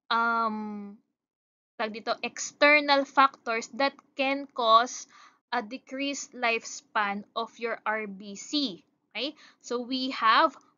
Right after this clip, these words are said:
macroangiopathic hemolytic anemia. H A stands for hemolytic anemia. Okay? Macro means large, angio means vessels. Okay? It involves big or large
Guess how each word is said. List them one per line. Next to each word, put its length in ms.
macroangiopathic 2250
hemolytic 720
anemia. 480
H 240
A 320
stands 400
for 160
hemolytic 480
anemia. 480
Okay? 160
Macro 720
means 720
large, 640
angio 560
means 480
vessels. 880
Okay? 240
It 240
involves 480
big 320
or 240
large 480